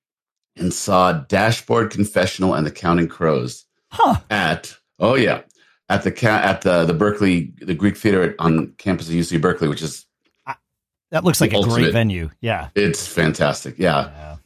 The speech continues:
Speaker 1: Just the vibe is great. The sound is great. And the sound was freaking great. And I'm reminded, the Counting Crows are my jam. Everything about that, that would be, if you can,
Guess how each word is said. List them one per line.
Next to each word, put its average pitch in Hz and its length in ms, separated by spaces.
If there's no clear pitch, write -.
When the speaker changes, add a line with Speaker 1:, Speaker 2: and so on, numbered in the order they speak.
Speaker 1:
Just 107 160
the 90 60
vibe 80 340
is 80 100
great. 80 220
The 80 60
sound 76 320
is 73 120
great. 78 200
And 98 120
the 90 40
sound 113 440
was 80 280
freaking 80 280
great. 82 200
And 127 120
I'm 135 180
reminded, 127 720
the - 60
Counting 123 360
Crows 90 360
are 85 220
my 80 180
jam. 64 460
Everything 156 420
about 104 480
that, 131 320
that 147 180
would 151 180
be, 107 580
if 123 120
you 147 100
can, 101 720